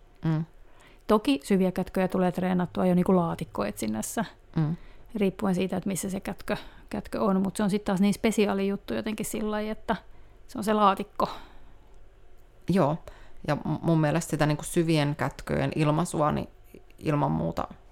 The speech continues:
Speaker 1: laatikoilla totta kai erikseen, mutta muutenkin, ö,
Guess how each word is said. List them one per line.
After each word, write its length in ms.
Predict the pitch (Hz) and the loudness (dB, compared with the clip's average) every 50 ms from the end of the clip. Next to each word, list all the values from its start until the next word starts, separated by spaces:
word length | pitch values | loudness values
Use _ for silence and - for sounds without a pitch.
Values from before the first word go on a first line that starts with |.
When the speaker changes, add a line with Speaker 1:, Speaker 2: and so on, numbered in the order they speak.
| - - - - - - - | -18 -16 -16 -14 -8 2 6
Speaker 1:
laatikoilla 480 | 175 185 185 185 180 185 175 170 165 | 6 8 8 6 6 4 4 4 4
totta 220 | 160 165 160 - 160 | 2 0 -2 -2 0
kai 220 | - 156 147 - | 2 2 2 4
erikseen, 420 | 147 143 151 151 - - - 147 147 | 2 2 0 0 -2 -2 -2 0 0
mutta 240 | 147 151 - - 147 | -2 -2 0 0 0
muutenkin, 680 | 147 151 156 143 - 147 147 151 139 143 143 147 156 - - - - - - - - - - - - - - - - - - - - | 2 2 2 2 2 0 0 0 0 0 0 0 0 -2 -6 -12 -18 -18 -18 -18 -20 -20 -20 -20 -20 -20 -20 -20 -20 -20 -20 -14 -8
ö, 40 | - | -6